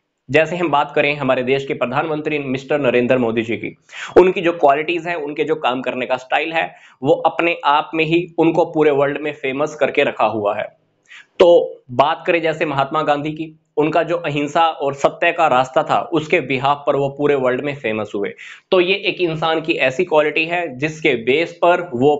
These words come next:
पूरे वर्ल्ड में फेमस रहते हैं, बहुत चर्चा में रहते हैं, लोकप्रिय होते हैं, जनता उनको बहुत पसंद करती है। बात करते हैं सेंट्रल डिस्पोजिशन।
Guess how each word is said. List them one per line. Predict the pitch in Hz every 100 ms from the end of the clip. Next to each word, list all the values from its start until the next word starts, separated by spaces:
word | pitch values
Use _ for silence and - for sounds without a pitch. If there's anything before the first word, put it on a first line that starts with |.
| -
पूरे | 139 135
वर्ल्ड | 120 139 147
में | 151
फेमस | 147 131 143 147
रहते | 147 147
हैं, | 156 160 127
बहुत | 131 156 180 - -
चर्चा | 170 170 196
में | 185
रहते | 180 185 190
हैं, | 202 226 _
लोकप्रिय | 127 156 165 165 147 127
होते | 117 110
हैं, | 113 104 - 123
जनता | 147 160 156
उनको | 170 156 156 139 -
बहुत | 139 151 208 - - - _
पसंद | 165 165 147
करती | 107 104 -
है। | 113 - - _ _ - - - -
बात | 139 180 208 220
करते | 233 233
हैं | 220 240
सेंट्रल | 233 214 208 208 220 208 -
डिस्पोजिशन। | 131 156 156 127 113 107 101